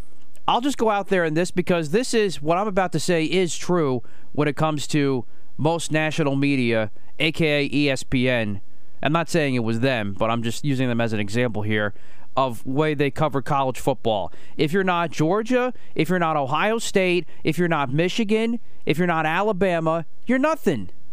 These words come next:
And I guess this year in Colorado, because everybody's all up in Deion Sanders' grill, you're not,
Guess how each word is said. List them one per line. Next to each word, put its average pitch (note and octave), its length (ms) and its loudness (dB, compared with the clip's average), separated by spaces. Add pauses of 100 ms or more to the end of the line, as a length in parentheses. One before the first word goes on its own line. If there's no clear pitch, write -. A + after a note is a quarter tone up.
(600)
And F3 180 2
I E3+ 60 0
guess E3 180 0
this G#3+ 220 0
year F3+ 180 2
in D#3 240 0
Colorado, D#3+ 560 0
because C#3+ 260 0
everybody's C#3+ 380 0
all C#3+ 220 2
up C#3+ 120 0
in B2+ 140 0
Deion C3+ 320 0
Sanders' C#3+ 400 0
grill, G#2+ 380 0
you're C3 100 0
not, C#3 220 0